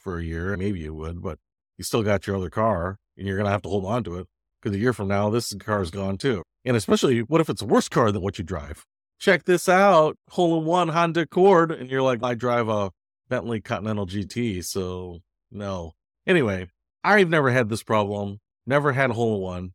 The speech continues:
never even come close to a hole-in-one on a hole that was sponsored by anything. I've come close to a hole-in-one a couple times on some kind of garbage courses that no one was there to witness, but I think offering a lease on a car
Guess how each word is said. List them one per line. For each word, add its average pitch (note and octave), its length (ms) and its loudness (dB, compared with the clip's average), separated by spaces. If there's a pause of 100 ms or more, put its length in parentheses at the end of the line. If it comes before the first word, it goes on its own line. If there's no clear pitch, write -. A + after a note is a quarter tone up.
(120)
never F3 260 2
even C#3 220 0
come B2 180 -2
close D3 260 -4
to A#2 100 -6
a - 20 -4
hole-in-one G2+ 680 0 (280)
on A2+ 200 -2
a G2 300 -2
hole A2 360 2
that G#2 140 -2
was F2+ 80 -8
sponsored G2+ 340 -4
by D#2+ 140 -12
anything. D#2+ 420 -14 (320)
I've A#2+ 260 -2 (280)
come A2+ 180 -2
close A2 240 0
to F#2 100 -6
a F2 60 -2
hole-in-one F#2+ 400 -2
a E2+ 60 -8
couple - 220 -8
times F2 260 -8
on E2+ 120 -10
some E2 200 -12 (340)
kind G2+ 140 0
of D2+ 40 -6
garbage F2+ 360 -2
courses F2+ 360 -2
that E2 240 -8 (300)
no F#2+ 80 -4
one E2 140 -4
was E2 140 -8
there F2 180 -4
to D#2 100 -10
witness, F2+ 380 -12
but C3+ 160 -4 (420)
I E3+ 140 0
think D3+ 320 -2 (240)
offering B2+ 300 0
a G#2+ 60 -2
lease F#2+ 280 -6
on F#2+ 120 -8
a F#2+ 60 -6
car E2 440 -4